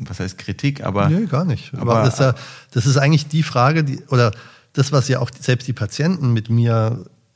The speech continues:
Speaker 2: eigentlich als allererstes betonen oder besprechen, ist, sie wollen sich ja nicht komplett verändern. Und das schafft in der Regel auch so eine Operation nicht.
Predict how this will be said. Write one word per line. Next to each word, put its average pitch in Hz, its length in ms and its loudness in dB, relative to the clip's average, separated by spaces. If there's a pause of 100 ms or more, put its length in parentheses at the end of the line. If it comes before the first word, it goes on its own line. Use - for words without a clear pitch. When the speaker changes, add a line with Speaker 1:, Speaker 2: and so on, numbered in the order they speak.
(120)
Speaker 2:
eigentlich 113 300 0
als 107 120 -6
allererstes 120 640 -2
betonen 135 540 2
oder 107 160 0
besprechen, 123 560 -4
ist, 113 180 -4 (460)
sie 123 160 -2
wollen 120 240 2
sich 131 180 2
ja 123 80 4
nicht 131 300 2
komplett 117 560 0
verändern. 110 580 0
Und 95 120 -4
das 92 120 -8
schafft - 240 0 (180)
in 113 120 -2
der 98 160 -2
Regel 117 340 0
auch 101 180 -6
so - 140 -8
eine 101 120 -4
Operation 98 640 -8
nicht. 95 280 -10